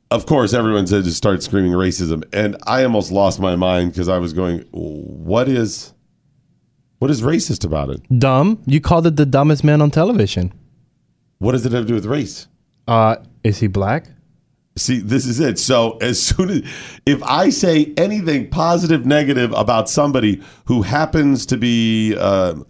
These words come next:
Speaker 1: a person of color, non-white, then it's automatically racist?
Speaker 2: Yes.
Speaker 1: What if I say something complimentary?
Speaker 2: Uh, still racist.
Speaker 1: Is that what it is?
Speaker 2: Yes. How dare you?
Speaker 1: So if I just go, even that, uh,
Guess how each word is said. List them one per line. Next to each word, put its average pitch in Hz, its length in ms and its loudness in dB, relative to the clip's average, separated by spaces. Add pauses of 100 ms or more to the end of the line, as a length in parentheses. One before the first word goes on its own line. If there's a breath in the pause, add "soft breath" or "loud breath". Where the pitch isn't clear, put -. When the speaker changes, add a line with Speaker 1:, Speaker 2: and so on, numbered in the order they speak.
(120)
Speaker 1:
a 87 140 -2
person 117 460 0
of 104 160 -2
color, 92 500 2 (200 soft breath)
non-white, 110 540 0 (220 loud breath)
then 113 160 0
it's 117 160 0
automatically 113 840 2
racist? 107 540 0
Speaker 2:
Yes. - 360 -4 (1000)
Speaker 1:
What 131 140 2
if 131 80 0
I 135 80 4
say 131 180 0
something 117 320 0
complimentary? 117 760 -2 (540)
Speaker 2:
Uh, 110 160 2
still 165 220 0
racist. 101 520 -4
Speaker 1:
Is 107 120 2
that 123 140 0
what 117 100 0
it 117 80 0
is? 123 140 0
Speaker 2:
Yes. 90 180 -6
How 120 160 0
dare 110 200 0
you? 92 200 -6 (320)
Speaker 1:
So 147 200 2
if 143 120 2
I 147 120 4
just 139 260 0
go, 127 500 2
even 160 240 2
that, 147 180 -2
uh, 110 220 -4